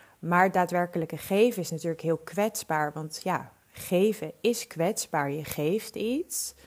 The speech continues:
en als het goed is, als je iets geeft, dan verwacht je er ook niks voor terug. Dat is de definitie van een cadeau. Al het andere is ruilhandel. Ehm, alleen geven is natuurlijk iets wat niet in het D N A zit van iemand met zwaar narcistische trekken. Dus dat voelt heel kwetsbaar en het voelt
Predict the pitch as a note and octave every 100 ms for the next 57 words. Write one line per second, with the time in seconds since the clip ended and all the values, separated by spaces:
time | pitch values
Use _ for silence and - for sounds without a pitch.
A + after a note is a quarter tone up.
0 | - _ - D#3 D3+ D3+ - D#3+ D#3+ D#3
1 | F3+ A3+ C4 - - - - - _ -
2 | E3+ - - D3+ F3+ - D#3 D3+ D#3+ -
3 | D3+ C#3 D3 D3+ D3+ - D3 C#3+ - C3+
4 | - - D3 D#3+ D#3 - D3 D3 - D3
5 | - D3+ D3 C#3 C3+ D3 D3 D3+ F3 E3
6 | D3 D3 C3+ C#3 C#3 C3 C3 B2+ B2+ C3
7 | D3 G3+ E4+ - - - - - _ _
8 | F#3+ G3 G3 G3 F#3+ F#3+ F#3+ F#3+ F#3+ _
9 | _ _ _ _ F#3 F#3 F3+ F3+ - -
10 | F3+ G#3 E3+ D#3 D#3 E3+ D#3 D#3+ D#3 F3+
11 | D#3 D#3 D#3+ D#3+ - D#3 D3+ D#3+ D#3+ D#3
12 | D#3 D#3+ D#3 E3 D#3 D#3 D#3 E3 - D3+
13 | D3+ D#3 D3+ E3+ D#3 D3 - D3 F3+ G3
14 | G3+ D#3 E3 D#3 E3+ - - A3+ G#3 G3
15 | E3+ F3 E3+ - F3+ F#3 - - D3+ D3
16 | D3 D3+ D3+ - F#3+ F3+ D#3 -